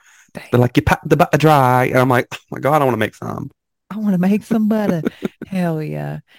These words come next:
Speaker 1: I'm too lazy to do domesticated shit like that.
Speaker 2: Mm-mm.
Speaker 1: Like,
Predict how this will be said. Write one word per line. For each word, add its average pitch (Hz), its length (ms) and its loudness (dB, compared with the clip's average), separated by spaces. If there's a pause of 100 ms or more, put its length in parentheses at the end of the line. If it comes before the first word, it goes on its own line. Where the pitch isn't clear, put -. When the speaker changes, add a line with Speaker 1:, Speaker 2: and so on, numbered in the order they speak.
(140)
Speaker 1:
I'm 302 220 2
too 285 160 4
lazy 156 460 4
to 151 180 -4
do 151 200 -2
domesticated 143 920 -4
shit 143 380 -4
like 147 240 -4
that. 147 320 -2
Speaker 2:
Mm-mm. 110 160 -8
Speaker 1:
Like, 107 440 -4